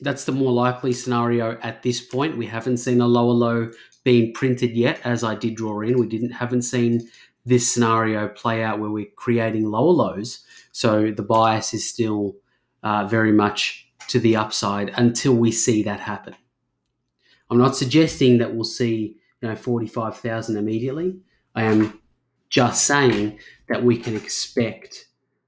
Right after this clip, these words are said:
uh, you know, more upside unless we are proven otherwise until we see a lower low, and then we are out of the market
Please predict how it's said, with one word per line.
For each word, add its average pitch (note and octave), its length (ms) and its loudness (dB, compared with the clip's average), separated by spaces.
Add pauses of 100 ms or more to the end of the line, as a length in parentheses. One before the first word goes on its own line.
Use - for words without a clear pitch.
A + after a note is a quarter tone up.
(120)
uh, G#2 380 -6 (240)
you B2+ 120 -2
know, A2 100 -2
more G#2+ 240 0
upside G#2+ 440 -2
unless A2 600 0
we A2+ 120 0
are G#2 80 -2
proven A#2+ 380 4
otherwise G2+ 580 -2
until G#2 220 -4
we G#2 80 -2
see G2+ 200 -6
a G2 60 -4
lower F#2+ 240 -2
low, B2 380 2
and G#2 140 -2
then G2 320 -4 (240)
we G#2+ 160 0
are G#2 120 0
out G2+ 160 -2
of G2 60 -6
the G2 80 -4
market G2 520 -6